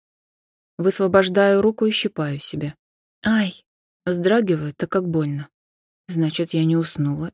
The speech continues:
и не утонула. А то мало ли, что мне взбрело на пьяную голову. Могла и купаться пойти.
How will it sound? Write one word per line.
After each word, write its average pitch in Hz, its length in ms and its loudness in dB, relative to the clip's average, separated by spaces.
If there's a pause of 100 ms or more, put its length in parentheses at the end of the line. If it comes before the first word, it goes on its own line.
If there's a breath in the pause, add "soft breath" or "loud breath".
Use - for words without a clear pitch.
и 208 100 0
не 226 200 2
утонула. 175 600 -2 (540)
А 175 100 -2
то 185 140 2
мало 190 280 2
ли, 180 120 0
что 160 220 -2
мне 160 180 4
взбрело 160 460 2
на 151 120 0
пьяную 156 440 2
голову. 147 420 0 (500)
Могла 220 320 2
и 240 60 2
купаться 214 500 -4
пойти. 185 440 -8